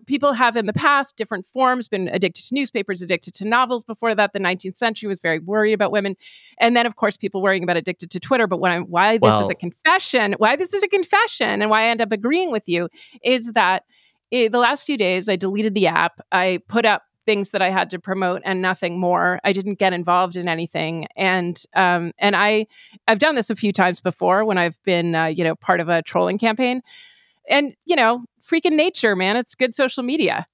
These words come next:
Speaker 1: you know? <laughs> I, I was like, and I, the, the, what I'm waiting for is for me to stop thinking in tweets, because <laughs> while it's, I don't find it's addictive,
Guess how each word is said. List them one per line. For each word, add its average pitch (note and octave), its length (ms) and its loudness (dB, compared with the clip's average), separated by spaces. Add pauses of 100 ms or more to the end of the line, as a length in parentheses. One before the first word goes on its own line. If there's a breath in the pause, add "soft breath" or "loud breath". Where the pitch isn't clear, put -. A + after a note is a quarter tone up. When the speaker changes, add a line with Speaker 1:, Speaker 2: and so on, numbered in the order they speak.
Speaker 1:
you G3+ 100 0
know? G3+ 260 2
<laughs> - 60 -8
I, G#3+ 160 2 (100)
I A#3 220 2
was - 180 0
like, C#4+ 300 0 (280 loud breath)
and C4+ 220 4
I, A#3 260 2
the, A#3+ 360 -2
the, A3+ 140 -2
what C4 240 2
I'm D4 160 2
waiting B3 400 2
for F3+ 380 2
is F#3 220 -8
for G#3+ 160 -8
me G3 220 -4 (100)
to F#3 320 -2 (380)
stop - 360 0 (180)
thinking G#3+ 480 0
in F#3 200 -4
tweets, - 500 -6 (280 loud breath)
because B3+ 400 0 (180)
<laughs> - 160 -18
while A#3+ 500 2 (260 soft breath)
it's, - 260 -6
I B3 120 4
don't E4 220 2
find D4 200 2
it's A3+ 140 -6
addictive, A3+ 580 0